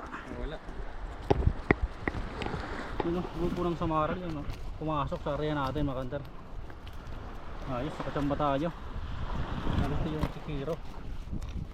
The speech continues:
Speaker 2: Yun, oh. Yun, thank you, Lord, nakadagdag.
Speaker 1: So, yun, mga kanter, si Kanter Raymond na yung nag-area.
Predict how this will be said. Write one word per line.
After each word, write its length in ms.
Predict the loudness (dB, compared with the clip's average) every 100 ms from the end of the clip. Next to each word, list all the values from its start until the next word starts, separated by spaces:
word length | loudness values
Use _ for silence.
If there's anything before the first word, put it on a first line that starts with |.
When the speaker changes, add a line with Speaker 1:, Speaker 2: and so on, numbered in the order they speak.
| -6 -6 -6 -6 -8 -10 -12 -12 -6
Speaker 2:
Yun, 160 | -6
oh. 60 | -6 -8 -12 -8 -8 -8 -8 -8 -8 -8 -10 -10 -12 -8 -6 0
Yun, 120 | 2 2 0 0
thank 160 | 0 0
you, 80 | 4
Lord, 160 | 4
nakadagdag. 480 | 4 4 4 6 4 4 -6 -8 -6 -6 -4 -4 -6 -8 -10 -10 -8 -8 -8 -8 -10 -10 -10 0 0 0 -8 -8 -8 -8 -6 -4 -4 -6 -10 -10 -6 -6 -6 -6 -6 -6 -6 -2
Speaker 1:
So, 80 | 2
yun, 240 | 4 6 6
mga 160 | 6
kanter, 320 | 4 4 2
si 400 | 0 2 2 2
Kanter 320 | 0 0 2 2
Raymond 320 | 2 0 0
na 80 | 0
yung 240 | 0 0
nag-area. 400 | 0 0 2